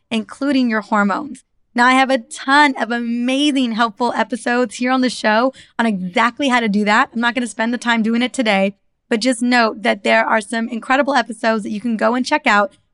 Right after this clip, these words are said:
I actually have an episode fully devoted to this topic. It's episode three fifty-seven, How to Hack Crazy P M S-Driven Cravings and Blood Sugar Spikes Right Before Your Period. So yes, I know this happens.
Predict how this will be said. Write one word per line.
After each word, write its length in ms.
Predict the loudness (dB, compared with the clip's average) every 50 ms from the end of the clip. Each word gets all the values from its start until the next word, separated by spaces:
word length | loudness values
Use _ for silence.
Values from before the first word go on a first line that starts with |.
| _
I 60 | 0
actually 220 | 0 0 0 0 0
have 160 | 2 2 2
an 80 | 0 0
episode 560 | -2 -2 -2 -4 -4 -2 -2 -2 -2 -2 -4 _
fully 200 | -2 0 2 2
devoted 320 | 2 2 0 2 0 0 0
to 80 | -2
this 120 | -4 -4 -8
topic. 480 | -4 -2 -4 -2 -2 -4 -4 -4 -6 _ _ _ _ _ _ _
It's 120 | -2 0
episode 540 | 0 0 0 -4 -4 -2 0 0 0 0 -2 -6 _ _
three 400 | -8 -4 -2 -2 0 0 -2 -2
fifty-seven, 800 | 0 -2 -2 0 -2 -6 -4 0 -2 -2 -2 -2 -6 -8 -10 -12 _ _ _ _ _ _
How 240 | -4 2 2 4 4
to 100 | 4 2
Hack 480 | 2 2 2 2 2 2 0 -6 -16 _
Crazy 460 | -6 -4 -2 -2 0 0 0 -2 -2
P 220 | -4 -4 -2 0
M 120 | 2 2 2
S-Driven 460 | 2 0 0 -2 -2 0 0 0 -2
Cravings 500 | -2 -2 -2 -2 -2 -2 -2 -2 -4 -4 -6
and 160 | -6 -6 -4
Blood 180 | -2 -2 -4 -2
Sugar 240 | -4 -4 -4 -4 -4
Spikes 440 | -4 -2 -2 -2 -2 -2 -6 -12 -20 _ _ _ _
Right 300 | -2 0 0 0 0 -4
Before 280 | -8 -10 -8 -6 -6
Your 140 | -4 -4 -6
Period. 460 | -6 -4 -6 -4 -4 -6 -8 -12 -14 _ _ _ _ _ _ _
So 60 | -4
yes, 380 | 0 2 2 2 2 0 -4 -10 -8
I 60 | -6
know 140 | -2 -2 0
this 160 | 0 0 0
happens. 500 | 0 0 0 0 -4 -4 -4 -4 -6 -8